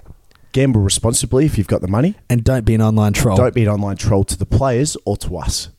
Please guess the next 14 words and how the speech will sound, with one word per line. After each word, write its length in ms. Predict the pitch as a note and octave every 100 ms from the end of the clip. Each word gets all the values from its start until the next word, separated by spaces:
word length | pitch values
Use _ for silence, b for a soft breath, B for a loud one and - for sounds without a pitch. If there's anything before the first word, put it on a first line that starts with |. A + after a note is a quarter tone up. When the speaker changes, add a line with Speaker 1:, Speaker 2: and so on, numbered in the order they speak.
| - - _
Speaker 2:
Yes. 300 | - F#2+ -
Speaker 1:
Not 120 | E3
that 60 | G2+
we've 160 | G#2+ G2+
actually 260 | - F2
received 320 | F2+ A#2+ G#2+ D2
any 140 | D2
of 80 | D2+
those 180 | D#2+ -
comments. 540 | F#2+ F#2 D3+ - - -
Speaker 2:
No, 240 | A#2+ A2 F#2+
thankfully 480 | - B2+ G#2+ G2+ G2
not 160 | G2 G#2+
yet. 240 | C#3